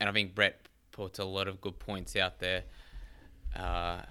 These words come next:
especially the fact that, like, we as S and C coaches don't need to fucking go into S and just stay in,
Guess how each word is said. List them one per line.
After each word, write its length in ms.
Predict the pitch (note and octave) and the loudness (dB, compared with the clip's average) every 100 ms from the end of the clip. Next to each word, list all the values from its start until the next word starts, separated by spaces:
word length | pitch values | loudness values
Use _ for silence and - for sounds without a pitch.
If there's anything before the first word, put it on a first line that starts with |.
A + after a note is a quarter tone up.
| - - | -10 -4
especially 360 | - C3+ D#3+ | 0 2 2
the 60 | C#3 | 2
fact 300 | - A2 - | 2 2 2
that, 60 | |
like, 320 | A2 G#2 G2 G2+ | 4 4 4 0
we 220 | A2 A2 | 4 4
as 140 | G#2+ | 4
S 160 | G#2 G#2 | 0 -2
and 100 | G2 | -2
C 180 | F#2+ F#2+ | 0 0
coaches 360 | - F#2 G2 | -2 -6 -6
don't 160 | - F#2+ | -2 -2
need 100 | F#2+ | -2
to 60 | F#2+ | -2
fucking 320 | G2 F#2+ F#2 | -4 -4 -4
go 140 | F2+ | 0
into 280 | F2+ - - | 4 6 4
S 160 | F#2 - | -2 -6
and 120 | F2+ - - | -10 -10 -6
just 160 | G2+ | -6
stay 300 | - F#2 F2+ | 0 2 4
in, 80 | F#2 | 2